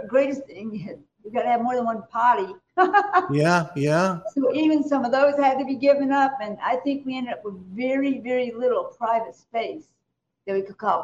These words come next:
Speaker 1: personal private space. So we are so looking forward to that.
Speaker 2: That
Speaker 1: But
Speaker 2: was
Speaker 1: you're right,
Speaker 2: amazing.
Speaker 1: that's how it happens when you start out. It,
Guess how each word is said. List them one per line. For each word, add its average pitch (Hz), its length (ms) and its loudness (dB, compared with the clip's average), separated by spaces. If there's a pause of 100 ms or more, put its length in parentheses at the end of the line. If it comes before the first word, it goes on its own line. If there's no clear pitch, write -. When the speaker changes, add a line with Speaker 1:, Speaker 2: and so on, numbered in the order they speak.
Speaker 1:
personal 214 320 -8
private 196 380 -6
space. 185 380 -6
So 185 120 -6
we 233 240 -6
are 170 100 0
so 240 380 -4
looking 240 300 -10
forward 185 320 -8 (100)
to - 20 -18
that. 170 340 -8 (120)
Speaker 2:
That 127 240 -2
Speaker 1:
But - 140 -4
Speaker 2:
was - 60 0
Speaker 1:
you're 233 100 2
right, 262 200 6
Speaker 2:
amazing. 254 160 2
Speaker 1:
that's 254 140 0
how 247 180 2
it 247 60 2
happens 254 520 -2
when 208 160 -8
you 196 60 -12
start 226 360 -2
out. 240 260 4
It, 370 60 -10